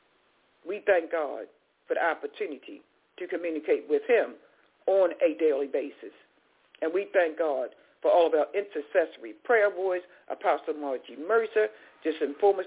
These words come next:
that we have over one hundred twenty-five thousand. And we thank God. We know the prayers of the righteous availeth much. And we are the righteous, men and women of God. We want to continue to pray without ceasing.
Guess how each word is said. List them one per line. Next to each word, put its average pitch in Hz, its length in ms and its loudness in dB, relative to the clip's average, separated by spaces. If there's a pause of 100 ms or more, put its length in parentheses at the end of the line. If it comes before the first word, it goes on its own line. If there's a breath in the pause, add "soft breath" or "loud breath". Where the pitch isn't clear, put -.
that 165 80 0
we 170 80 0
have 156 120 4
over 147 220 0
one 170 220 -4
hundred 170 340 -8
twenty-five 175 600 -2 (120)
thousand. 185 460 2 (320 soft breath)
And 165 100 -6
we 220 240 -10
thank 202 280 2
God. 208 380 0 (320 loud breath)
We 214 100 -2
know 208 100 4
the 190 140 0 (120)
prayers 220 320 4 (100)
of 190 140 0
the 175 160 4
righteous 202 380 0
availeth 190 420 -2 (100)
much. 208 300 -2 (1400 soft breath)
And 147 180 -2
we 185 140 -4
are 156 180 0
the 160 80 -4
righteous, - 500 -14 (1300)
men 165 340 2 (140)
and 143 180 -6
women 151 280 -2 (100)
of 131 140 -10
God. - 360 -8 (680 soft breath)
We 226 60 -4
want 185 200 4
to 160 140 -2
continue 160 400 -8
to 147 80 -8
pray 247 300 -4
without 135 320 -4 (140)
ceasing. - 380 -14